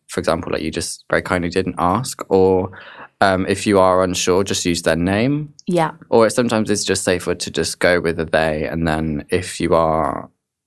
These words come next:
Speaker 1: in a position where you can ask them, just maybe take whoever you want to a side and just be like, "Oh, by the way, what pronouns do you use?" Um, for example, like, I did a shoot this morning, and it was really, a really great environment because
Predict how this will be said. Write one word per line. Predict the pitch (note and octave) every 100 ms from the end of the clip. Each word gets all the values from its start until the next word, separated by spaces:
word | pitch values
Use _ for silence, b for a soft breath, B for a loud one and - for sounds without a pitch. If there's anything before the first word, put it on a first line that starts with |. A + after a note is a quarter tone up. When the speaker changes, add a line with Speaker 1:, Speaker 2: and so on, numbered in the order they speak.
| _
Speaker 1:
in | F#2+
a | E2
position | - F#2 F2
where | E2+ E2
you |
can | -
ask | D#2+ F2+ - -
them, | G2+ A2+ _ _ b b b
just | -
maybe | F#2 F#2
take | - G#2 - -
whoever | G#2+ G#2 G2+
you | F#2+
want | G2 G#2+ -
to | A2
a |
side | - A2 A2
and | A2
just | - -
be | -
like, | A#1+ - -
"Oh, | G#2+
by | G2
the | F#2+
way, | A#1+
what | A#1+ -
pronouns | G#2 - -
do | -
you |
use?" | - - B B B B _
Um, | G2+ F#2+ F#2+ F#2 F#2+ - _ -
for |
example, | A#2 A2 G2 G2
like, | E2
I | F2+
did | F#2+
a | F2+
shoot | - F#2+ E2
this | D#2+
morning, | - F#2 E2
and | E2 E2+ F2
it | E2
was | D#2 F#2
really, | F2 E2+ E2+ - -
a | G2+
really | F#2 F2+
great | G2
environment | F2+ F#2+ F#2 F2 E2+
because | - F#2 E2+ E2 E2